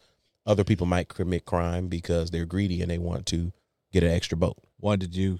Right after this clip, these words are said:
Speaker 2: commit the crime?
Speaker 1: I committed my crime because I had a girlfriend that had a vehicle that was getting repossessed, and I needed to make sure I could beat my chest and say, "I'm the man, I took care of that." Yeah,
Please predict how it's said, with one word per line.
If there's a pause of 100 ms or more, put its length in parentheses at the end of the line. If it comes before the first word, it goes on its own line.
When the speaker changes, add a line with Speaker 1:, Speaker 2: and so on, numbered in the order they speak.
Speaker 2:
commit
the
crime?
Speaker 1:
I
committed
my
crime
because
I
had
a
girlfriend
that
had
a
vehicle
that
was
getting
repossessed,
and
I
needed
to
make
sure
I
could
beat
my
chest
and
say, (360)
"I'm
the
man,
I
took
care
of
that." (600)
Yeah,